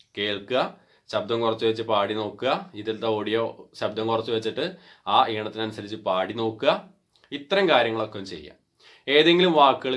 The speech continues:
കിട്ടാത്തുണ്ടെങ്കിൽ അത് നേരിട്ട് ചോദിക്കാം, അതിൻ്റെ അർത്ഥം നേരിട്ട് പറഞ്ഞുതരാം. ഇത്രയും കാര്യങ്ങൾ ഇപ്പം ഇന്ന് പറയുന്നു. അടുത്ത ക്ലാസ്സിൽ ഒന്നും കൂടി ആ കവിതയിലെ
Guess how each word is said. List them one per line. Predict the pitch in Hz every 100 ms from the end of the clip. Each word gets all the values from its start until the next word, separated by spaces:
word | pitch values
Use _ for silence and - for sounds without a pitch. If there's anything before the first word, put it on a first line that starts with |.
| 127
കിട്ടാത്തുണ്ടെങ്കിൽ | 120 117 113 113 98 90 90 - _ _ _ _ -
അത് | 95 147 202 _ -
നേരിട്ട് | 98 98 101 110 107
ചോദിക്കാം, | 98 92 117 143 190 _ _ -
അതിൻ്റെ | 98 101
അർത്ഥം | 98 104 101
നേരിട്ട് | 98 95 101
പറഞ്ഞുതരാം. | 95 95 101 123 190 - _ - _
ഇത്രയും | 110 120 117
കാര്യങ്ങൾ | 107 104 110 175 - _ _
ഇപ്പം | 104
ഇന്ന് | 101 107
പറയുന്നു. | 104 98 104 175 - _ -
അടുത്ത | 98 98 113
ക്ലാസ്സിൽ | 110 104 104 156 101
ഒന്നും | 98 104
കൂടി | 107 - 98
ആ | 101
കവിതയിലെ | 101 98 95 107